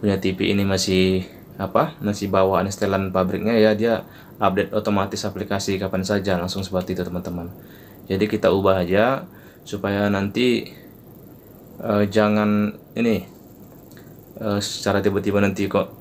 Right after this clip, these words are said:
wifi-nya kita connect, dia akan update otomatis aplikasi semuanya. Ternyata ada beberapa aplikasi yang tidak kita inginkan untuk diupdate. Mungkin seperti itu, teman-teman, cara penjelasannya. Jadi ini sudah oke. Kita back lagi.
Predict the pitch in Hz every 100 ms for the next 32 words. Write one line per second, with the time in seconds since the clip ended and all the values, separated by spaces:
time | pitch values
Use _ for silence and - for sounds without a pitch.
0 | 110 101 98 101 98 98 98 92 98 95
1 | 98 98 98 95 101 123 - - - -
2 | - - 92 104 104 98 95 101 98 95
3 | 104 104 98 - 98 92 92 95 95 90
4 | 90 98 95 113 104 98 98 95 101 98
5 | 95 98 95 113 107 98 - - 110 101
6 | 90 95 101 113 104 101 98 117 110 98
7 | 90 92 90 - 95 92 104 101 98 90
8 | 98 98 92 92 98 123 151 147 98 92
9 | 92 92 90 87 85 95 113 - - -
10 | - 95 101 101 98 98 87 90 101 107
11 | 135 139 - - - - - - - -
12 | - - - - - - 92 87 90 92
13 | 107 95 98 113 147